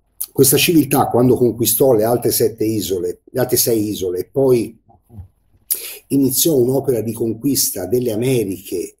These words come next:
e del bacino mediterraneo, del Nord Africa, del, di tutta l'Europa meridionale e del vicino Oriente, e loro, eh, si chiamavano Ennici o Ennosigei,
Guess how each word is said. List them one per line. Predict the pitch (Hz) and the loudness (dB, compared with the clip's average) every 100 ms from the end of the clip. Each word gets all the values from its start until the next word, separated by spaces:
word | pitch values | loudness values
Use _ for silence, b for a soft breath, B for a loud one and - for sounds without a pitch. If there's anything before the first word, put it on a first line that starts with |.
| _ | _
e | - 135 123 | 0 0 0
del | 90 120 123 117 113 107 98 | 0 2 2 0 -2 -4 -4
bacino | 101 - 127 123 | -4 -4 -4 -4
mediterraneo, | 104 104 104 95 107 110 104 104 | -6 -6 -6 -6 -4 -2 0 -2
del | 98 107 | 0 0
Nord | 104 87 | -2 -4
Africa, | 101 110 107 - 107 - 104 101 | -2 -2 -2 -2 -4 -2 -4 -2
del, | 98 95 98 101 95 | -2 -4 -4 -4 -4
di | 98 | -6
tutta | 139 131 | -2 2
l'Europa | 107 110 113 113 | 2 2 0 0
meridionale | 104 98 98 98 107 123 113 95 | -2 -2 -2 -2 -2 0 0 0
e | 113 | 0
del | 127 | -2
vicino | 113 107 - 113 | -2 -4 -2 -2
Oriente, | 92 101 82 80 - 117 - _ b b b b _ B B B B B B _ | 0 -2 -4 -12 -8 -10 -10 _ b b b b _ B B B B B B _
e | 170 175 - - - - - - - - 165 | -2 0 0 -2 -2 -2 -4 -4 -4 -4 2
loro, | 190 156 98 90 | 4 6 4 4
eh, | 92 90 90 90 | 2 2 0 0
si | - | -2
chiamavano | 123 131 110 123 135 117 98 | 0 0 2 2 4 4 2
Ennici | 123 135 117 - 104 | 4 4 2 0 0
o | 98 | 0
Ennosigei, | 110 104 - 95 95 117 85 76 | 0 0 -2 -2 0 0 0 -4